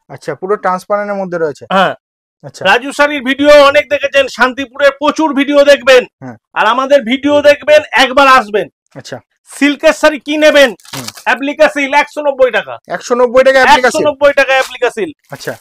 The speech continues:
Speaker 2: এ দেখুন, অ্যাপ্লিকা সিল্ক সাড়ে তিনশো টাকা।
Speaker 1: আচ্ছা।
Speaker 2: এ দেখুন, অ্যাপ্লিকা সিল্ক চারশো কুড়ি টাকা।
Speaker 1: আচ্ছা।
Speaker 2: দেখুন, এক একটা মালের এক এক রকম দাম হয়। এ দেখুন, অ্যাপ্লিকা সিল্ক একশো নব্বই টাকা।
Speaker 1: হুম।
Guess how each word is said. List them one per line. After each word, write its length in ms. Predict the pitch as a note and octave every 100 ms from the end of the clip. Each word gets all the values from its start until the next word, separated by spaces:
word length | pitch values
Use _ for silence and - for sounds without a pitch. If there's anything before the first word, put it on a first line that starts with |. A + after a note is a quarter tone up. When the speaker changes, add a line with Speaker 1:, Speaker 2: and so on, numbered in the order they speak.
| _
Speaker 2:
এ 80 | B3+
দেখুন, 280 | B3+ A3+ F#3 _ _
অ্যাপ্লিকা 480 | - C4 D4 D4 C#4+
সিল্ক 220 | C#4+ C#4+ G#3+
সাড়ে 200 | B3+ C#4
তিনশো 300 | D4 C4+ C4+
টাকা। 300 | A#3+ F3+ C#3+ D#3
Speaker 1:
আচ্ছা। 240 | C3+ B2+ G#2+ _ _ _ _ -
Speaker 2:
এ 80 |
দেখুন, 240 | A#3+ A3+ A3
অ্যাপ্লিকা 440 | A#3+ A#3+ C4+ C#4+ D4
সিল্ক 240 | D4 C4+
চারশো 320 | C#4+ C4+ D4
কুড়ি 240 | C#4+ D4 C#4+
টাকা। 380 | C4+ G#3 F3 -
Speaker 1:
আচ্ছা। 300 | D3 - B2+ - _ _ _
Speaker 2:
দেখুন, 280 | A#3 C4 C#4
এক 180 | G#3 B3
একটা 340 | C#4 - D4 C#4
মালের 380 | B3+ B3+ C#4+
এক 160 | C4+ C4+
এক 120 | C#4+
রকম 300 | C#4 C4+ C#4
দাম 180 | C4+ B3+
হয়। 140 | A#3+ B3
এ 60 |
দেখুন, 180 | C4 -
অ্যাপ্লিকা 380 | C4 C#4 C#4+ C#4+
সিল্ক 200 | C#4+ C#4+
একশো 220 | C#4 C#4
নব্বই 300 | C#4+ C4 C#4
টাকা। 340 | B3+ F#3 D#3 B2+ _
Speaker 1:
হুম। 160 | D3